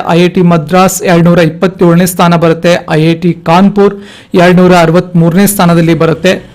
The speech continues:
ದೆಹಲಿ ಯೂನಿವರ್ಸಿಟಿ ಮುನ್ನೂರ ಇಪ್ಪತ್ತೆಂಟನೇ ಸ್ಥಾನದಲ್ಲಿ ಬರುತ್ತೆ. So ಎಲ್ಲ ಪಾಯಿಂಟ್ಗಳು ಕೂಡ ತಮಗೆ ಗೊತ್ತಿರಬೇಕಾಗುತ್ತೆ. But usually ಏನ್ ಕೇಳ್ತಾರೆ ಅಂದ್ರೆ, ಫಸ್ಟ್ ಪ್ಲೇಸ್ ನಲ್ಲಿ ಇರುವಂತಹ ಒಂದು ವಿಶ್ವವಿದ್ಯಾಲಯ ಯಾವುದು? Massachusetts Institute of Technology. ಅದ್ರ ಬಗ್ಗೆ ಕೂಡ ತಮಗೆ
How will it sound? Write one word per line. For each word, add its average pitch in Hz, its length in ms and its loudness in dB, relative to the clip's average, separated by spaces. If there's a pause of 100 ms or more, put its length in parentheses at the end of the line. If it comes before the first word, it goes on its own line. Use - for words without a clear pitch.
(120)
ದೆಹಲಿ 185 360 4
ಯೂನಿವರ್ಸಿಟಿ 185 600 2
ಮುನ್ನೂರ 175 380 2
ಇಪ್ಪತ್ತೆಂಟನೇ 170 760 0
ಸ್ಥಾನದಲ್ಲಿ 175 460 0
ಬರುತ್ತೆ. 160 540 -4 (280)
So 208 100 -2
ಎಲ್ಲ 190 280 2
ಪಾಯಿಂಟ್ಗಳು 185 500 0
ಕೂಡ 175 160 0
ತಮಗೆ 175 580 -2
ಗೊತ್ತಿರಬೇಕಾಗುತ್ತೆ. 170 760 0
But - 360 -4 (160)
usually 208 420 0
ಏನ್ 196 160 -2
ಕೇಳ್ತಾರೆ 185 340 0
ಅಂದ್ರೆ, 254 220 0
ಫಸ್ಟ್ 202 460 -2
ಪ್ಲೇಸ್ 180 280 -2
ನಲ್ಲಿ 180 140 0
ಇರುವಂತಹ 170 460 0 (460)
ಒಂದು 185 160 0
ವಿಶ್ವವಿದ್ಯಾಲಯ 170 840 0
ಯಾವುದು? 175 500 2
Massachusetts 185 1000 0
Institute 165 520 0
of 196 320 -2
Technology. 143 840 -4
ಅದ್ರ 160 200 -2
ಬಗ್ಗೆ 165 220 -2
ಕೂಡ 175 180 -2
ತಮಗೆ 175 520 -4